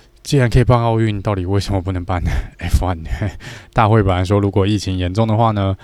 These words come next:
呃，是可以，呃，不让车迷进场观赛哦，也就是一个这个关门的比赛哦。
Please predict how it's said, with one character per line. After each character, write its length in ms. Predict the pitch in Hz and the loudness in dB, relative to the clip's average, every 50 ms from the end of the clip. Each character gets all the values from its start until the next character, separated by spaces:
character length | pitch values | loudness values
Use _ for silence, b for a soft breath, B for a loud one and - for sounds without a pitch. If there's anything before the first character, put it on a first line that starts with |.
| B B B - | B B B -8
呃， 280 | - 95 87 87 85 87 | -6 -4 -4 -2 -4 -4
是 440 | - - - 117 107 104 98 92 90 | -4 -2 -2 -2 -2 -2 -2 -4 -4
可 320 | - - 101 95 98 113 | -2 0 0 2 2 0
以， 280 | 127 117 101 87 85 92 _ _ _ _ _ _ _ - | 0 -2 -4 -6 -8 -12 _ _ _ _ _ _ _ -8
呃， 140 | 101 90 | -8 -8
不 140 | 85 - 104 | -4 -2 0
让 180 | 107 113 113 104 | 0 0 0 -2
车 160 | - - 107 | -4 -4 -4
迷 160 | 101 95 92 | -4 -4 -8
进 180 | 90 - 110 95 | -6 -6 -8 -8
场 160 | - - 92 90 90 | -6 -10 -14 -14 -8
观 220 | - 104 92 95 | -6 -4 -4 -4
赛 200 | 95 - 101 87 | -2 -2 -4 -4
哦， 100 | 82 80 | -4 -6
也 80 | 85 87 | -6 -6
就 160 | 90 98 101 | -4 -2 -4
是 160 | 95 - - | -4 -4 -6
一 140 | 98 92 92 | -6 -6 -6
个 260 | - - 95 90 85 | -4 -4 -4 -4 -4
这 140 | 85 - 98 | -6 -4 -4
个 100 | 92 90 | -4 -4
关 240 | 87 - 135 131 139 | -2 0 -2 -2 0
门 180 | 143 110 92 87 | 0 -2 -2 -2
的 120 | 90 87 | -4 -6
比 160 | - - 85 | -6 -8 -10
赛 260 | 87 - - 101 87 | -10 -4 -4 -4 -4
哦。 160 | 85 90 92 | -6 -14 -16